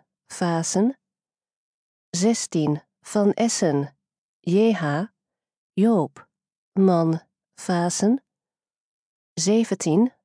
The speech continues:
Van Elst, Van den Essert, H, Hermien, vrouw, Epe. Achttien,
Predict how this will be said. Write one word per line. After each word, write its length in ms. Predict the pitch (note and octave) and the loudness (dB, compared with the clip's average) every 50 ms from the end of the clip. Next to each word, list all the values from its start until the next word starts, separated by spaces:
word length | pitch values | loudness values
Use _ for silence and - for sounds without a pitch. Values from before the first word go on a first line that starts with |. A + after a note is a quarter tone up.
| _ _ _ | _ _ _
Van 300 | - - - G#3 G3+ G3+ | -14 -6 -2 0 0 2
Elst, 600 | - - B3 A#3+ F#3+ C#3+ B2 - - - - - _ | 2 2 0 2 2 0 -2 -4 -6 -8 -10 -16 _
Van 300 | - - F#3+ F3 E3 D#3 | -8 -4 -2 0 0 0
den 220 | D#3+ D#3 D3+ D#3 - | 2 2 0 0 0
Essert, 540 | - A#3 A#3+ - - F#3 D#3 D#3 - - - _ _ _ _ _ _ _ _ _ _ - - | 0 -2 -2 0 -2 -4 -4 -4 -6 -10 -20 _ _ _ _ _ _ _ _ _ _ -8 -4
H, 360 | E3 G#3+ A#3 G#3+ D3+ C3 C3 _ _ _ _ _ _ _ _ _ _ | -2 0 0 0 -2 -4 -8 _ _ _ _ _ _ _ _ _ _
Hermien, 760 | - - G3+ G#3+ G#3+ G#3 G#3 G#3+ A#3 A#3 G3 D3 C3+ C3+ - _ _ _ _ _ _ _ _ _ _ | -6 -2 0 2 4 4 4 4 6 4 4 2 0 -2 -10 _ _ _ _ _ _ _ _ _ _
vrouw, 600 | - - - - G#3+ G#3+ G3 E3 D3 C#3 C#3 _ _ _ _ _ _ _ _ _ _ | -12 -6 -2 -2 0 0 0 0 0 -2 -6 _ _ _ _ _ _ _ _ _ _
Epe. 560 | - F#3+ F#3 E3+ E3+ E3+ - F3 E3+ F3 - _ _ _ _ _ _ _ _ _ _ _ _ _ _ _ _ _ _ _ _ _ _ | -4 0 0 0 0 0 0 -2 -2 -4 -6 _ _ _ _ _ _ _ _ _ _ _ _ _ _ _ _ _ _ _ _ _ _
Achttien, 720 | - A#3+ A#3+ - - - - F3 D3+ C#3+ C#3+ C#3 - _ | -4 -4 -4 -4 -6 -6 -4 -4 -2 -2 -2 -4 -6 _